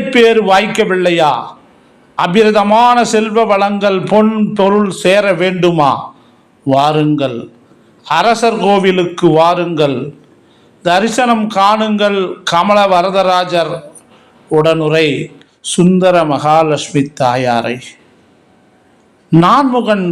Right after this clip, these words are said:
சாபம் நீங்கிய தலம், விஷ்ணு தானே விரும்பி எழுந்தருளிய தலம், ஜனக மன்னன் பெருமாளை பூஜித்து வழிபட்ட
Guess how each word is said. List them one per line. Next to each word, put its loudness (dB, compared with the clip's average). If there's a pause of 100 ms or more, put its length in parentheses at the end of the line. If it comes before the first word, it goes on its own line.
சாபம் 0
நீங்கிய -2 (140)
தலம், -2 (1500)
விஷ்ணு 2 (120)
தானே 2 (140)
விரும்பி -2
எழுந்தருளிய 0 (100)
தலம், -2 (840)
ஜனக 2
மன்னன் 0 (580)
பெருமாளை 4
பூஜித்து 4
வழிபட்ட 0